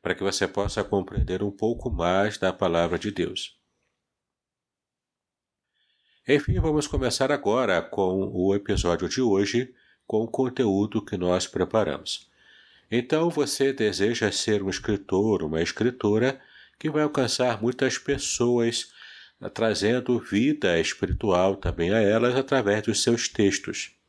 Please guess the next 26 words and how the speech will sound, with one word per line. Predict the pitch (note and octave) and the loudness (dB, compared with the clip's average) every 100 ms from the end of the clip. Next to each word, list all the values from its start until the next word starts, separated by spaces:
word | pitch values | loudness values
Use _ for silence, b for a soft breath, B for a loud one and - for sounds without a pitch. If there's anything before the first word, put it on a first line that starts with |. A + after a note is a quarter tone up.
| _ _ _ _ _ _ _ _ | _ _ _ _ _ _ _ _
Bom, | A#2+ G#2 | 2 4
é | A#2 | 4
preciso | B2+ C3 - D#3 C3 | 0 -6 -4 -2 -2
então | G2 A#2 A2+ F2+ | -2 0 2 0
que | - E2 | -2 -2
você | F2+ - E2 | 0 0 0
tenha | F2 E2 A2+ | 0 0 0
em | |
mente | B2+ C#3 D3+ - | 2 0 0 -2
o | D3 | -2
que | - D3 | 0 0
você | C#3+ C3 C3 | 0 0 0
deseja | B2 G#2+ F#2 G#2+ A2 A#2+ A#2 - - | 2 0 2 2 2 2 0 -4 -8
alcançar | - A2+ - A#2+ G#2+ - G2 G2 G#2 - | -2 -2 0 -2 0 0 2 2 0 0
com | G#2+ A2+ A2+ - | 2 2 -2 -2
o | G2 | -2
seu | - G2+ | 0 0
projeto. | - - A2 - D#2 - - - B B B B B B B B | 0 -4 -2 0 0 0 -8 -14 B B B B B B B B
Então, | F#2 F#2 A2+ | -2 0 -2
entenda | A#2+ - C3 D#3 D#3 F#2 | -2 -2 -2 -2 -2 -2
o | E2 | 0
seu | E2 F2 D#2 | -2 -2 0
livro | F2 A#2 B2+ | 0 0 -2
como | B2 - A2+ A#2 G#2+ G#2+ | -4 -2 -2 -2 -2 -4
um | |
projeto | A#2+ - A#2+ - E2 E2 - C3+ | -4 -4 -4 0 0 0 0 -2